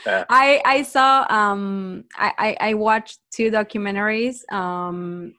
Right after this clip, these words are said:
Speaker 2: and I saw a little bit about, uh, how he made Space Odyssey, and
Speaker 1: Yeah.
Speaker 2: it was, like, it was all, like, um,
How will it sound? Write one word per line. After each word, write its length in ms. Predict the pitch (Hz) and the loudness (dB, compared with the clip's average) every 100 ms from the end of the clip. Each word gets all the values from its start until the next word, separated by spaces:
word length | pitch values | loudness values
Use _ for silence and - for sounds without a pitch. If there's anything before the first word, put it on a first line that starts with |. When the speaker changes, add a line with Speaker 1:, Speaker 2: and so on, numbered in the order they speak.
| _ | _
Speaker 2:
and 180 | 214 214 | -4 -2
I 100 | 220 | -2
saw 240 | 214 220 220 | -2 0 0
a 40 | |
little 200 | 214 240 | 0 -2
bit 160 | 233 247 | -2 -2
about, 540 | 208 190 190 190 196 | 0 0 0 -2 -4
uh, 200 | 180 175 175 | -8 -8 -6
how 280 | 202 202 | -2 0
he 280 | 190 202 208 | -2 -6 -4
made 480 | 202 185 185 196 202 | -4 -4 -4 -6 -10
Space 400 | - - 185 190 - | -14 -8 -8 -6 -6
Odyssey, 640 | 185 208 - 247 277 - | -6 -6 -6 -6 -6 -6
and 420 | 190 185 180 185 - _ _ _ _ | -6 -4 -6 -8 -14 _ _ _ _
Speaker 1:
Yeah. 100 | 233 370 | -2 0
Speaker 2:
it 60 | |
was, 140 | 427 415 | 0 2
like, 380 | 330 240 240 _ _ | 2 2 -4 _ _
it 240 | - - 269 | -14 -4 0
was 400 | 294 330 330 - _ _ _ | 2 0 -2 -10 _ _ _
all, 200 | 240 240 | 2 4
like, 380 | 262 247 240 - | 4 2 0 -6
um, 520 | - 185 180 180 170 | -2 -2 -2 -6 -10